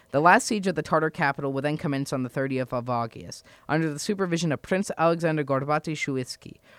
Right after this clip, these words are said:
The Russians used battering rams, a siege tower, undermining, and a hundred fifty cannons to penetrate the capital. And the Russians also had the advantage of efficient military engineers.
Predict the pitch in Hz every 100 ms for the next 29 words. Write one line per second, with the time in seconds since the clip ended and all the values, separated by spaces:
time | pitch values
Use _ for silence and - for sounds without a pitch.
0 | _ 151 165 220 247 226 180 160 - 160
1 | 180 175 165 156 156 135 - 170 - -
2 | 143 147 143 - 165 170 160 151 151 139
3 | 127 165 185 180 175 - 131 - 131 120
4 | - 120 127 117 - 104 - - - 104
5 | - - - - - 147 170 202 233 220
6 | 196 208 196 170 165 151 147 147 127 127
7 | 185 175 170 147 151 151 - 139 135 131
8 | 123 117 98 -